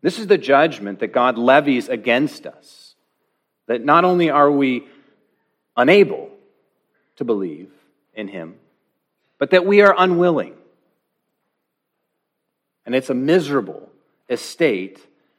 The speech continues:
that humanity has found themselves in. Not only unable to believe in God, but unwilling. That if God shows the light of the way that we should go,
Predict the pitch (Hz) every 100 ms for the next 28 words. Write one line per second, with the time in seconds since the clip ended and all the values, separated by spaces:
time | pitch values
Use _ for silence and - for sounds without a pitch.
0 | _ 110 - 151 151 147 135 104 101 98
1 | 110 - 117 110 92 90 - 104 95 -
2 | 87 80 78 _ 95 73 73 _ _ _
3 | _ _ _ _ _ _ _ _ 107 135
4 | 165 165 143 143 151 143 143 110 98 90
5 | 85 80 - _ _ - 143 160 165 170
6 | 139 90 - _ _ _ _ _ _ _
7 | _ _ _ _ _ 131 131 151 160 151
8 | - 165 165 208 208 185 190 165 160 160
9 | 165 - 147 - - _ _ 127 120 139
10 | 175 185 165 151 139 143 95 78 69